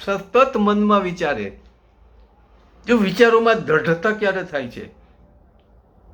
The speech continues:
વિચારો સહજ ક્યારે બને છે, કે જ્યારે વાંચેલું જ્ઞાન, એક સારી વસ્તુ સતત મનમાં વાગોળતા રહ્યો, સતત વાગોળતા રહ્યો, રાત દિવસ વાગોળતા રહ્યો.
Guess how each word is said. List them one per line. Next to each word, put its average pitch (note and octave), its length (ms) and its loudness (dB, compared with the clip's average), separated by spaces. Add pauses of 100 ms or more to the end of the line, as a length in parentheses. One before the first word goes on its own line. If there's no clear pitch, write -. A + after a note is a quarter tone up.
(480)
વિચારો G#3 460 2
સહજ G3+ 560 -4
ક્યારે G3 240 -2
બને D3+ 320 -6
છે, - 280 -18 (760)
કે A#3+ 200 0
જ્યારે G3+ 300 4
વાંચેલું E3 840 -2
જ્ઞાન, B2 420 -4 (120)
એક E3+ 160 -14
સારી G#3 380 -2
વસ્તુ E3 360 -6
સતત A#3 640 0
મનમાં G3 460 -2
વાગોળતા D#3+ 520 0
રહ્યો, G#2+ 300 -8 (220)
સતત G#3+ 460 -2
વાગોળતા D#3+ 520 0
રહ્યો, B2 240 -4
રાત A3 320 0
દિવસ F#3+ 320 -4
વાગોળતા C#3 480 -6
રહ્યો. G#2 220 -10